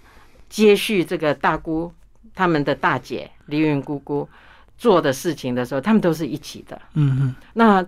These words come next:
Speaker 1: 那大姑年纪大，呃，大概二零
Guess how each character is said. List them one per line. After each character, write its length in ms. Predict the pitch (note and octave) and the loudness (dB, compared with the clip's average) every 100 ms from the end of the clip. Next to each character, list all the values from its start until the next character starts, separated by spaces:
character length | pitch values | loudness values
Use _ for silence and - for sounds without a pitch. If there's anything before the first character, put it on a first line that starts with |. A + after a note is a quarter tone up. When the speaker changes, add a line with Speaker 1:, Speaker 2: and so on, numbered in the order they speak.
| - | -2
Speaker 1:
那 220 | G3+ F#3 | 0 2
大 200 | F3 F#3 | 2 0
姑 160 | F3 E3+ | 2 2
年 180 | C#3+ | 2
纪 160 | C#3+ D#3 | 0 -4
大， 320 | - C#3+ - - - - - - - | -2 -2 -2 -10 -20 -20 -20 -20 -10
呃， 540 | C#3 B2+ A#2+ E2+ E2+ - | -4 -2 -4 -6 -10 -12
大 120 | E3 | -12
概 140 | D#3+ D#3 | -8 -8
二 160 | - D#3 | -4 -4
零 420 | C3+ C3+ C#3 | -2 -2 -4